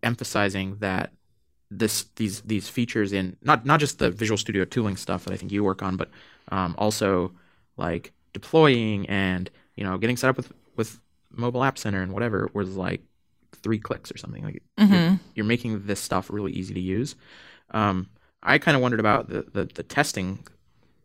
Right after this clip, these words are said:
Speaker 1: uh, stuff that you showed, because that's, I, it may be different in the dot net world. Certainly in the I O S world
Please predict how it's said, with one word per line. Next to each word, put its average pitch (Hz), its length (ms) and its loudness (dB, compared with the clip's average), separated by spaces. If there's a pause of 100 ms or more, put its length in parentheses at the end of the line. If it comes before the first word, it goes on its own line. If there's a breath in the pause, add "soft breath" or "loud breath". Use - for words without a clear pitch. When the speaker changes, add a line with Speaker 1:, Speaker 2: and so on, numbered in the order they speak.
(160)
Speaker 1:
uh, 85 220 -6
stuff - 240 -6
that - 80 -10
you 117 120 -2
showed, 98 380 0 (500)
because 127 220 -2
that's, - 300 2
I, 147 140 4 (260)
it - 240 -6
may 135 160 6
be 151 80 6
different 120 240 2
in 107 40 -2
the 104 60 -2
dot 101 180 0
net - 140 -4
world. 92 240 -2
Certainly 131 280 2
in 113 40 0
the 101 60 -4
I 98 140 2
O 95 40 2
S 92 160 -2
world 92 260 -2